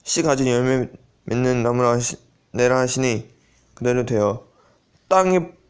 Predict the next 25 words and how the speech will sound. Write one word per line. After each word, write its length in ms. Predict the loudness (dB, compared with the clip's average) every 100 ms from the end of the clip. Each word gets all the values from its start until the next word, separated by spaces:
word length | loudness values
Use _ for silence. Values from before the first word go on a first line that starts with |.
| -2
풀과 520 | 4 6 6 4 4
각기 380 | 0 -2 0 0
종류대로 400 | 0 2 2 2
씨 180 | 0
맺는 640 | 0 0 0 0 0 0 -2
채소와 360 | 0 4 2
각기 260 | 2 -4 -2
종류대로 440 | 0 0 0 -2 -6 -20 -20 _
씨 240 | -6 -2
가진 260 | 0 2 2
열매 260 | 2 2 0
맺는 540 | 0 2 0 0 -6 -6
나무를 340 | -2 0 0
내-, 320 | -2 -2 -2 -2
내니 400 | 0 0 -2 -8 -4
하나님 260 | 0 0
보시기에 400 | 0 -2 0 -2
좋더라. 400 | -2 -4 -6 -8 -14 -20 -20 _ _ -10
저녁 200 | -2 0
되고 140 | 2 2 2 -4 -16 _ _ _ _
아침 300 | -6 -4 -2
되니 220 | 0 2
이는 260 | 2 0 0
셋째 300 | 0 2 2
날이니라. 840 | 2 0 -2 -6 -2 0 0 -4